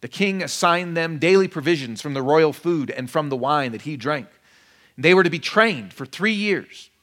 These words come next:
and at the end of that time, they were to attend the king. Among them from the Judahites were Daniel,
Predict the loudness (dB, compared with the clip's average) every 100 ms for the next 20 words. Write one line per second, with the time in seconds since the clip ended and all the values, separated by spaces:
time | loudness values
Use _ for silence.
0 | _ 0 0 2 2 4 4 4 2 0
1 | 0 -2 -2 -2 -4 -4 -2 -2 -2 -6
2 | -10 -6 -6 -6 -12 _ _ _ _ _
3 | -4 4 6 6 0 0 -2 -2 -2 -2
4 | 2 4 4 2 -6 -14 -16 _ -6 -2
5 | 2 2 2 0 -2